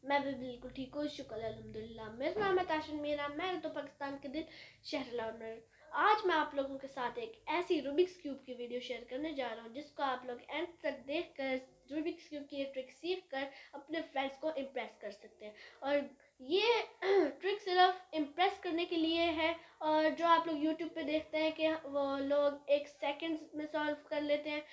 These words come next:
या तो guys उनकी practice होती है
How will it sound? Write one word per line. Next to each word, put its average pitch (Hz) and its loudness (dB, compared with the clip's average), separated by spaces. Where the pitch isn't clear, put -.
या 330 4
तो 330 -4
guys 311 4
उनकी 294 -4
practice 277 0
होती 320 0
है 320 2